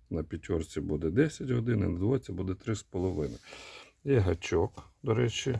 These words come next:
який можна зацепити. До речі, прикольно в тому, що він поворотну має головку. Як і можна її повертати вперед і назад, також вправо і вліво. Має два режими.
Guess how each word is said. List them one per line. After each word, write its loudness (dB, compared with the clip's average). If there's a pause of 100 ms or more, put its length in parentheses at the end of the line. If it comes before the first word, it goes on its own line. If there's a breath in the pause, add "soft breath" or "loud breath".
який 0
можна 4
зацепити. 0 (840 loud breath)
До 4
речі, 4
прикольно 4
в -2
тому, 4
що -2
він 4 (120)
поворотну 2
має 0
головку. -2 (840 loud breath)
Як -2
і 4 (640 loud breath)
можна 6
її 8
повертати 2 (800 loud breath)
вперед 6
і 4
назад, 4
також 0
вправо 4
і 8
вліво. 0 (640 loud breath)
Має 8
два 4
режими. 2